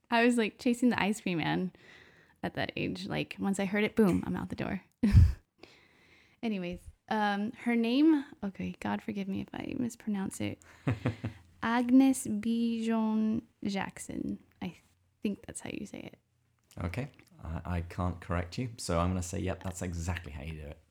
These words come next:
Speaker 1: <laughs> So at age eighteen, she leaves home and she joins the Sisters of Loreto, based in Ireland. And just a year after that, she starts teaching in Calcutta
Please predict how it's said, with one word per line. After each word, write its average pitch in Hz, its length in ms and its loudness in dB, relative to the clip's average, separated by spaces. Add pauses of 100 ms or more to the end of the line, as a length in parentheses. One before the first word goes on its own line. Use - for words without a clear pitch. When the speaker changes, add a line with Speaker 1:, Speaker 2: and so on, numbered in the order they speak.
(140)
Speaker 1:
<laughs> 254 420 2 (480)
So - 160 -4
at 214 300 0
age 254 440 0
eighteen, 202 580 -2
she - 160 -8
leaves 220 260 -2
home 190 320 -4
and 190 140 -2
she 202 140 -6
joins 190 460 -4
the 202 80 -8
Sisters 202 600 -6
of 196 160 -6
Loreto, 190 680 -4 (140)
based 202 440 -6
in 196 260 -6
Ireland. 220 500 -2 (380)
And 196 120 0
just 196 260 -4
a 196 80 -4
year 220 440 2
after 190 300 -4
that, 185 340 -4
she 190 360 -6
starts 190 300 -6
teaching - 440 -6
in 190 280 -4
Calcutta 185 600 -10